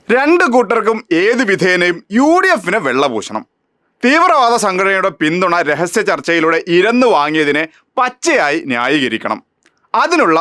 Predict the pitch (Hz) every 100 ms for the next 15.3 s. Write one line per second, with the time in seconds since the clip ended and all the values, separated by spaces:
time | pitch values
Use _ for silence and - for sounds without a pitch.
0 | - 123 127 151 123 117 110 113 - _
1 | _ _ - 285 349 277 214 285 170 143
2 | 135 131 135 220 - 123 120 107 104 104
3 | 98 - _ _ - 247 339 277 247 -
4 | 139 156 208 277 180 156 151 139 120 120
5 | 160 - _ - 269 359 - 294 170 131
6 | 131 - - 117 123 131 - 120 143 143
7 | 107 104 107 - _ _ _ _ 240 240
8 | 320 320 233 226 208 196 190 185 - -
9 | 143 180 202 196 170 165 170 - 139 185
10 | 147 151 190 233 156 139 151 123 120 135
11 | - _ - 247 311 294 247 - 180 -
12 | 262 240 202 170 151 151 139 143 160 _
13 | - 254 294 370 311 233 156 151 151 156
14 | - 139 - 160 156 139 139 135 135 139
15 | 117 113 123